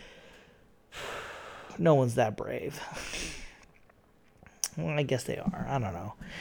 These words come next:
It's just kinda weird that that came up and now she's in the news. It just seems, like, a little bit fishy. Anyways, let's see, what do we got here? <laughs>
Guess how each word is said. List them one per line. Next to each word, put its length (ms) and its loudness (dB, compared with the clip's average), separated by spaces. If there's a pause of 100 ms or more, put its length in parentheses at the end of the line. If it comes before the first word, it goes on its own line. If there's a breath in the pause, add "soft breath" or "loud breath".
(140 loud breath)
It's 120 4
just 80 0
kinda 200 10
weird 340 8
that 140 2
that 120 2
came 300 4
up 180 6
and 80 2
now 120 2
she's 200 -2
in 60 2
the 100 2
news. 460 0
It 100 -2
just 200 -2
seems, 340 2
like, 200 6
a 40 2
little 220 2
bit 200 -2
fishy. 540 2 (3750 loud breath)
Anyways, 640 2 (800 soft breath)
let's 140 -14
see, 120 -4
what 140 -2
do 80 -2
we 60 -4
got 200 -4
here? 240 -10 (1040 loud breath)
<laughs> 580 12